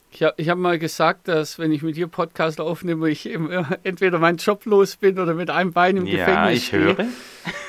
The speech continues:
Speaker 1: <clears throat> Natürlich wird nur rein betriebswirtschaftlich entschieden,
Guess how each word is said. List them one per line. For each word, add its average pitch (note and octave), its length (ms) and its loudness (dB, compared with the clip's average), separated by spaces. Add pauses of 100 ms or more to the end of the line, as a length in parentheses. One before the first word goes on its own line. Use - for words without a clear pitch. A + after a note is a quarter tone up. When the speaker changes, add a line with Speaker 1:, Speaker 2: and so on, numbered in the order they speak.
(300)
Speaker 1:
<clears throat> F#3 240 2 (580)
Natürlich F#3 540 -2
wird - 440 -6 (140)
nur D#3 480 4
rein C3+ 360 2
betriebswirtschaftlich C3 1120 -6
entschieden, E3+ 720 -4